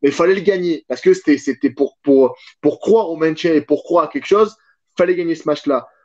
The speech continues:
Villarreal, on n'est pas du tout dans la même dimension. Par exemple, l'Athletic, le match de ce soir contre Girona, ils doivent le gagner avec les tripes.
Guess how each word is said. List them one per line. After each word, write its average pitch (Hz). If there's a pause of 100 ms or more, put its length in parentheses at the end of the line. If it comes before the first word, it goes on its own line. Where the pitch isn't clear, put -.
(140)
Villarreal, 143
on 196
n'est 139
pas 151
du 151
tout 208
dans 160
la 135
même 170
dimension. 160
Par 143
exemple, 185
l'Athletic, 170
le 135
match 147
de 143
ce 143
soir 151
contre 135
Girona, 139
ils 139
doivent 185
le 190
gagner 160
avec 170
les 151
tripes. -